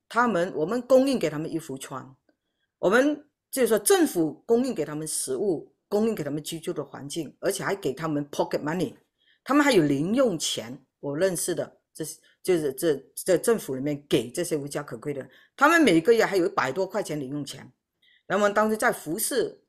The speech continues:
我们平信息的时候，我们甚至一个月里面百多块钱的零用钱都没有。那坦白说，我心里面有没有不忿？有的。我里面感觉到非常，有时候愤怒。我说，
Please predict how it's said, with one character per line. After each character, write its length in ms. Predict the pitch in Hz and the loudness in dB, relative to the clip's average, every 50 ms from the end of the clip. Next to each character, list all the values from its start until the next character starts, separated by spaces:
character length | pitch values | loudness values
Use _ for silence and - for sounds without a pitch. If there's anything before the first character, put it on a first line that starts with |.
| _ _ | _ _
我 160 | - 139 151 | -10 -8 -6
们 220 | 160 165 185 180 - _ | -6 -6 -8 -10 -12 _
平 160 | - 160 175 | -8 -6 -6
信 160 | 185 - 214 | -6 -8 -8
息 160 | 190 - 170 170 | -8 -6 -6 -6
的 100 | 170 156 | -6 -8
时 120 | - 147 | -10 -12
候， 60 | 143 - | -12 -10
我 80 | 151 | -8
们 100 | 175 202 | -6 -6
甚 100 | - 247 226 | -4 -6 -4
至 180 | - 175 151 - - _ _ | -4 -6 -6 -8 -12 _ _
一 140 | - 262 247 | -12 -8 -4
个 100 | - 247 | -2 0
月 160 | 233 247 214 | 2 2 2
里 60 | 170 | 0
面 80 | 170 170 | 0 0
百 200 | - 151 165 175 | 2 4 4 6
多 80 | 226 | 6
块 200 | 247 - 294 277 | 4 4 2 0
钱 120 | - 196 175 | 0 0 -2
的 120 | 190 165 | -2 -2
零 160 | 156 147 147 | -4 -4 -6
用 160 | 175 208 175 | -6 -8 -8
钱 180 | 151 - 156 147 | -8 -6 -8 -6
都 160 | - 160 160 | -6 -6 -6
没 220 | 151 143 127 135 160 | -6 -6 -6 -4 -4
有。 200 | 160 - - _ _ _ _ _ - - - - - | -4 -4 -6 _ _ _ _ _ -20 -20 -20 -12 -4
那 140 | - 185 185 | -2 -2 -2
坦 260 | 185 - 214 214 214 | 0 2 2 2 4
白 180 | 214 208 294 | 4 4 4
说， 200 | 311 - 269 247 | 4 2 2 2
我 80 | 196 180 | 2 2
心 160 | 180 - 277 | 0 -2 -4
里 40 | 220 | -4
面 160 | 180 214 214 | -4 -4 -4
有 80 | 170 151 | -4 -2
没 120 | 151 170 | -2 -2
有 40 | 175 | -2
不 140 | 170 - 185 | -2 -4 -6
忿？ 320 | - - 208 160 123 - _ | -4 -2 -4 -4 -4 -6 _
有 200 | - 143 139 117 | -8 -6 -6 -6
的。 220 | 113 143 127 - _ _ _ _ _ _ _ _ _ _ _ _ _ _ _ _ _ _ _ | -6 -8 -12 -12 _ _ _ _ _ _ _ _ _ _ _ _ _ _ _ _ _ _ _
我 120 | - 240 320 | 4 4 6
里 80 | 311 | 6
面 160 | 240 262 285 | 6 4 2
感 160 | - 208 196 180 | 2 0 0 2
觉 80 | 285 | 2
到 100 | 285 277 | 2 0
非 300 | 247 - - 339 381 415 | 0 -2 -2 0 0 2
常， 340 | - 269 226 247 277 285 - - | 2 2 0 0 -2 -4 -6 -6
有 120 | 190 208 | -6 -4
时 120 | 208 - 294 | 0 2 0
候 60 | 294 | 0
愤 300 | - - - 392 381 370 | 0 2 2 2 2 4
怒。 300 | 370 320 233 160 - - _ _ _ _ _ | 4 4 2 2 0 -6 _ _ _ _ _
我 140 | - 220 | -6 -4
说， 260 | 262 - 339 - - | 0 2 0 0 0